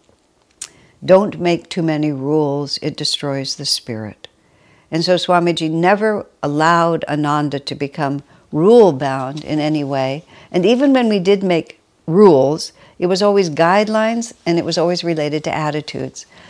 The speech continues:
When he finally published something that he wrote and published something called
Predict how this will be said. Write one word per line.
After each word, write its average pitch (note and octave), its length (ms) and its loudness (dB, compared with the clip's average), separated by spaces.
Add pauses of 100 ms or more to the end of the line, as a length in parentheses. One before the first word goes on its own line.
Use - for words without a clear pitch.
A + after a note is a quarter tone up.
(100)
When F3+ 140 0
he F3+ 40 2
finally G3 380 2
published F3+ 420 0
something D3+ 340 -2
that D3 120 -6
he D#3 140 -6
wrote E3 320 2
and D3 100 -4
published D3+ 340 -4
something D3 320 -8
called C#3+ 320 -8